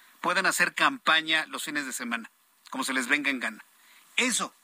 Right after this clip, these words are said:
le, duélale a quien le duela, es un triunfo de Morena sobre la ley electoral. Porque han insistido, insistido, insistido.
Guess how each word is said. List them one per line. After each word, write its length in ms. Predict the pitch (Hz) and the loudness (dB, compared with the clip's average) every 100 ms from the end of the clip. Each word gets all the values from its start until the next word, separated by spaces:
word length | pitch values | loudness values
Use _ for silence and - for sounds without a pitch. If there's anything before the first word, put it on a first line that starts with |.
| _ _ _ _ _ _ _ _ - - - - - - - - - - - - - - | _ _ _ _ _ _ _ _ -20 -20 -20 -20 -20 -20 -20 -20 -20 -20 -20 -20 -20 -6
le, 240 | 151 165 | 0 0
duélale 520 | 156 175 240 254 226 190 | 0 4 4 4 2 0
a 60 | |
quien 240 | - 156 139 | -4 -6 -6
le 100 | 127 | -4
duela, 340 | 160 208 269 _ _ _ | -2 -2 -6 _ _ _
es 200 | 180 - | 2 2
un 200 | 185 - _ | 2 -10 _
triunfo 600 | - 254 285 277 185 285 - | 2 2 2 -2 -8 -12 -16
de 220 | - 151 | -2 -2
Morena 500 | 143 139 180 226 277 - _ _ - | 2 4 4 2 -6 -14 _ _ 0
sobre 440 | - 170 156 143 | 2 4 4 4
la 140 | 139 | 4
ley 160 | 139 147 | 4 2
electoral. 460 | 147 135 - 110 - - _ _ _ _ _ _ _ _ - - - - - - - | 0 -6 -12 -16 -16 -20 _ _ _ _ _ _ _ _ -20 -20 -20 -20 -20 -20 0
Porque 240 | 175 185 | 2 4
han 140 | 208 202 | 4 2
insistido, 720 | 185 - - - 190 196 202 - | -2 -2 -2 -4 -8 -8 -10 -6
insistido, 760 | 190 - - - 196 202 208 - | -2 0 0 -2 -2 -2 -2 -2
insistido. 720 | 170 - 147 - - 165 117 | 2 4 4 2 0 -6 -10